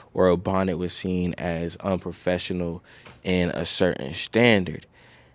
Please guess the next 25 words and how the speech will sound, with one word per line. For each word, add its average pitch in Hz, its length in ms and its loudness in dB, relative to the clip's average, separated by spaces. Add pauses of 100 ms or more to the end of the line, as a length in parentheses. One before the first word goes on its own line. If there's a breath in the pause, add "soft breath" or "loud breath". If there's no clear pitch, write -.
(180 soft breath)
And 92 320 4
whether 110 300 8
that 92 200 4
may 87 240 -2
be 87 200 -4
so 98 360 4
or 73 260 -2
not, 101 540 2 (400 loud breath)
Bonnet 107 460 2
Boys 95 400 2
really 92 260 -4
stems 92 480 -8
from 82 280 -8
being 95 320 -2
true 98 220 -8
to 90 100 -4
your 85 200 -4
character 98 920 2 (380 loud breath)
and 95 220 2
really 92 180 6
stepping 92 600 2
in 90 120 -4
your 87 200 -4
own 90 320 -4
individualization, 90 1300 -2